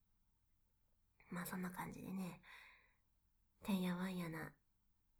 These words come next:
何もない日の身のない会話ツー。ここまでお聞きくださり、ありがとうございましたという唐突の締め。はい。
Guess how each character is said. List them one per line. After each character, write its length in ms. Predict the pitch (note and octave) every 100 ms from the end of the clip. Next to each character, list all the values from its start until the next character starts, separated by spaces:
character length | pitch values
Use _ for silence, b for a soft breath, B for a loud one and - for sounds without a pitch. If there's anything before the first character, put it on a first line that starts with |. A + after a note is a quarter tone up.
| _ -
何 260 | F#3+ E3+
も 140 | E3+ E3+
な 180 | F3+ F3+
い 60 |
日 120 | F3+
の 120 | E3+ E3+
身 160 | E3
の 100 | F3
な 140 | F3 F3
い 60 |
会 220 | - E3+ D#3+
話 200 | D#3+ -
ツ 140 | - F#3
ー。 240 | E3+ D#3+ - - _ _ _ _ - _ _ - _ - _ _ _ - -
こ 120 | - -
こ 100 | F#3+
ま 140 | F3+
で 80 | F3
お 60 |
聞 180 | E3 -
き 100 | -
く 80 | F#3
だ 120 | F3
さ 120 | - E3+
り、 260 | D#3+ - - b b b b _ -
あ 20 |
り 120 | G#3 A3
が 60 | C4
と 160 | A3 F#3+
う 40 |
ご 60 | F3+
ざ 100 | F3+
い 60 |
ま 160 | F#3 F#3+
し 80 | -
た 120 | F3
と 100 | -
い 80 | E3
う 40 |
唐 120 | - F3+
突 320 | F3+ F3 F3+
の 100 | F3
締 200 | - E3+
め。 120 | D#3+ B B B B
は 280 | - G#3 G#3+
い。 140 | F#3+